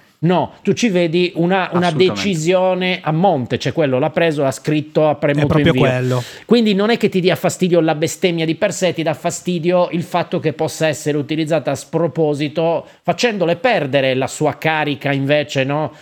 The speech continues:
Speaker 1: di, eh, sfogo, che dovrebbe essere quasi sempre propria, insomma, della bestemmia, perlomeno la concezione che ne abbiamo noi. Però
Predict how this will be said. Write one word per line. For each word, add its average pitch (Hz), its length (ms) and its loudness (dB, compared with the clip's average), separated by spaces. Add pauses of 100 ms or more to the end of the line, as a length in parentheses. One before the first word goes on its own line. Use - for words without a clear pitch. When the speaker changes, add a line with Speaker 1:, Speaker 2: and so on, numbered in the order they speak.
(140)
Speaker 1:
di, 147 320 0
eh, 131 120 -4
sfogo, 127 800 0
che 127 140 -4
dovrebbe 139 380 -2
essere 131 480 -4 (300)
quasi 151 280 0
sempre 139 440 -2
propria, 131 480 -2
insomma, 127 400 -4
della 120 400 -2
bestemmia, 135 520 -4
perlomeno 135 480 -2
la 123 240 -2
concezione 135 440 -4
che 123 80 -4
ne 127 80 -4
abbiamo 127 240 -4
noi. 104 280 -4 (680)
Però 143 480 2